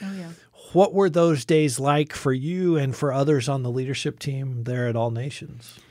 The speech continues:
Speaker 1: Yeah, those days immediately following John's death, we had thought, "If we lose this brother, we will be very sad. And that will be really terrible, and we'll deal with it, and nobody will notice." That's what we thought, because normally when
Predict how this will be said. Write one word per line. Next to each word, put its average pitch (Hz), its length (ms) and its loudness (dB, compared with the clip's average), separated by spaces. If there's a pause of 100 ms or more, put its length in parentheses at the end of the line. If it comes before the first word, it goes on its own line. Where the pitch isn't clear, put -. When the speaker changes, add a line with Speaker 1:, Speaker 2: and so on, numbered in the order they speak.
(440)
Speaker 1:
Yeah, 220 140 2
those 220 280 10
days 262 340 6
immediately 208 540 8
following 190 540 4
John's 175 400 2
death, 180 480 2
we 208 180 4
had 180 520 0
thought, 190 500 6
"If 185 240 -2
we 233 160 6
lose 220 300 6
this 190 160 2
brother, 165 520 2
we 190 240 4
will 180 160 2
be 180 140 4
very 165 280 2
sad. 127 500 -2 (560)
And 175 160 4
that 175 140 4
will 180 140 2
be 175 340 2
really 170 240 2
terrible, 180 720 0
and 180 220 2
we'll 175 100 2
deal 175 260 4
with 165 220 2
it, 175 320 2
and 165 500 2
nobody 190 300 4
will 185 140 4
notice." 185 420 2
That's 185 240 -2
what 165 80 -2
we 170 80 4
thought, 175 460 2
because 185 320 2
normally 214 420 6
when 170 340 4